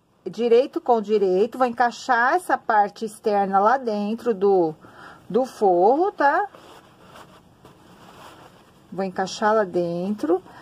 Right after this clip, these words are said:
vou acertar bem aqui, ó, importante acertar aqui nas laterais, dire-, é, direito, ó. <laughs> Costura com costura, tá? Vou colocar um alfinete, um,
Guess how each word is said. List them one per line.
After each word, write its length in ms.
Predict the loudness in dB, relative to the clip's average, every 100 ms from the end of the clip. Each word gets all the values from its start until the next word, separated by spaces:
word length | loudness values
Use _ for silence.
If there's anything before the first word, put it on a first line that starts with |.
| -14
vou 160 | -2 0
acertar 600 | 2 0 -2 0 0 0
bem 340 | -2 -4 -4
aqui, 380 | -6 -8 -6 0
ó, 140 | 2 2
importante 500 | 0 -2 -2 -2 -2
acertar 460 | -2 -2 0 0
aqui 220 | 0 -2
nas 160 | -2 0
laterais, 640 | 0 0 0 4 4 2
dire-, 360 | 0 0 2 2
é, 400 | 2 2 0 -2 -12 -20 -20
direito, 540 | -14 -12 -12 -12 -8
ó. 100 | -8 -6 -4 -2 -2 -4
<laughs> 480 | -6 -8 -10 -8 -6
Costura 400 | -2 -2 -2 -4
com 160 | -2 -4
costura, 600 | -6 -8 -6 -2 0 0
tá? 160 | 0 0
Vou 80 |
colocar 320 | 0 -2 -2 -2
um 40 |
alfinete, 460 | -4 -6 -10 -8 -6
um, 320 | -4 -6